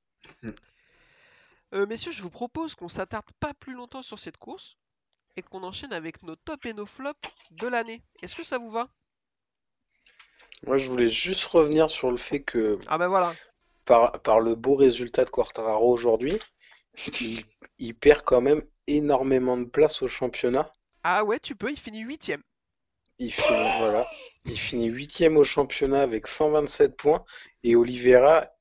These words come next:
Speaker 3: finit neuvième avec cent vingt-cinq points. Donc ça a failli quand même, euh,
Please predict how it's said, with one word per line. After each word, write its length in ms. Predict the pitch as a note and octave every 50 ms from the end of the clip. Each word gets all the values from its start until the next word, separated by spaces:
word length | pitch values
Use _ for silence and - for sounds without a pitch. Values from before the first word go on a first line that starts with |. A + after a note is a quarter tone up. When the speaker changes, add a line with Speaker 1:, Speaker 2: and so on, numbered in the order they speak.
| _ _
Speaker 3:
finit 420 | - - - - B2 B2 B2 B2
neuvième 460 | A#2+ B2 C3+ C#3+ C#3 C3+ C#3 D3+ D#3+ D3+
avec 260 | C3 A2+ A2+ G#2+ -
cent 220 | - - D3+ D3+
vingt-cinq 480 | D3+ D3+ C#3+ C3+ - - C#3+ C3+ C3 -
points. 220 | - B2 A#2 G#2+ - _ _ _ _ _ -
Donc 160 | G#2 G#2 G2
ça 200 | - - - G#2
a 40 | G2+
failli 300 | - - A2+ A#2+ B2+ B2
quand 160 | - A#2+ A2+
même, 240 | A#2+ C#3 D3 C#3 A#2+
euh, 200 | A2+ A2 G#2